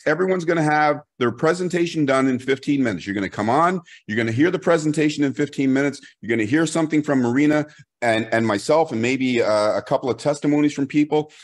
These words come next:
but we're gonna be on and off here in thirty minutes. And that's with the preamble, the presentation, and the wrap-up. Thirty minutes, in, out, and you wanna use these tools,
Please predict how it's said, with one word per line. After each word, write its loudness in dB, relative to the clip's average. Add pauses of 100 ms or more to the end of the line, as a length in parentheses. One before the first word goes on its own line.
(140)
but -2
we're 0
gonna 2
be -2
on 2
and 2
off 2
here 0 (180)
in -2
thirty 2
minutes. -2 (160)
And -4
that's -2
with -2
the 0 (240)
preamble, 0 (320)
the -6
presentation, 2 (120)
and 0
the 2
wrap-up. 0 (200)
Thirty 2
minutes, 0 (220)
in, 2
out, 2 (180)
and 0
you 4
wanna 2
use -2
these -4
tools, -2